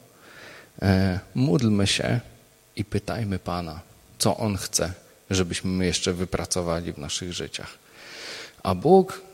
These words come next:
który doskonale wie, jacy jesteśmy, czego potrzebujemy oraz doskonale wie, do czego nas przeznaczył, e, dopuści jakieś różne ciekawe sytuacje,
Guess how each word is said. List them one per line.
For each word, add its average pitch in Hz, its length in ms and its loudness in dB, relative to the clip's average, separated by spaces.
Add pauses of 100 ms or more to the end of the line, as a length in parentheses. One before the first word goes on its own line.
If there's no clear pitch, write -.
(160)
który 117 300 4
doskonale 147 640 0
wie, 156 180 2
jacy 147 280 0
jesteśmy, 143 640 -4 (200)
czego 127 240 4
potrzebujemy 127 880 0 (320)
oraz 101 580 4
doskonale 90 640 0
wie, 90 140 2
do 87 120 -6
czego 85 260 -8
nas 87 180 -4
przeznaczył, 104 760 -6 (760)
e, 82 220 -2
dopuści 82 500 -4
jakieś 82 340 0
różne 85 340 0
ciekawe 90 400 -2
sytuacje, 104 760 2